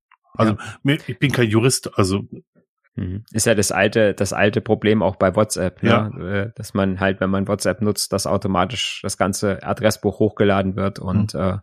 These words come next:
Speaker 2: man eigentlich ja erstmal seine Kontakte alle fragen müsste, "Darf ich das bei WhatsApp
Speaker 1: Ja.
Speaker 2: hochladen?"
Speaker 1: Aber ich glaub, äh, WhatsApp hat eine Generalamnestie. Äh, ich,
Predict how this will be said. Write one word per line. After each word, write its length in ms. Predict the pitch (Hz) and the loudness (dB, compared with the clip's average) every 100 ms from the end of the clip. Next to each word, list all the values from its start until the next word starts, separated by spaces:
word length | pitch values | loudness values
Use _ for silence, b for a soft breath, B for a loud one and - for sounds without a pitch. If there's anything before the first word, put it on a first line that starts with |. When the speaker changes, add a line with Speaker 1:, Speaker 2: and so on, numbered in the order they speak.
| _ B B B - | _ B B B -2
Speaker 2:
man 160 | 110 - | -2 -2
eigentlich 460 | 107 127 170 165 143 | -2 0 2 0 2
ja 120 | 127 | 2
erstmal 400 | 117 - 123 110 | 2 0 0 2
seine 240 | 110 107 | 2 2
Kontakte 460 | 107 101 123 - 85 | 2 0 0 -2 0
alle 160 | 107 | 2
fragen 380 | 107 - 107 104 | 0 0 0 2
müsste, 340 | 98 95 - 92 | 0 -2 -2 0
"Darf 240 | 98 101 | 0 -2
ich 100 | 113 | -4
das 160 | 104 - | -6 -6
bei 380 | 92 82 92 - | -4 -4 -4 -6
WhatsApp 340 | - 98 - 85 | -4 -2 -2 0
Speaker 1:
Ja. 60 | |
Speaker 2:
hochladen?" 520 | 85 117 95 82 110 - B - | 0 0 0 -2 -4 -10 B -2
Speaker 1:
Aber 120 | 107 | -2
ich 60 | |
glaub, 300 | - 120 113 | 0 -2 -2
äh, 140 | 139 110 | 0 2
WhatsApp 320 | 120 117 98 | 2 0 -2
hat 160 | 110 110 | 0 2
eine 240 | 104 98 | 2 2
Generalamnestie. 960 | 110 101 98 101 107 95 - - 92 87 - - | 2 0 0 0 0 -2 -6 -8 -8 -8 -14 -4
Äh, 160 | 101 | -2
ich, 120 | 107 | -2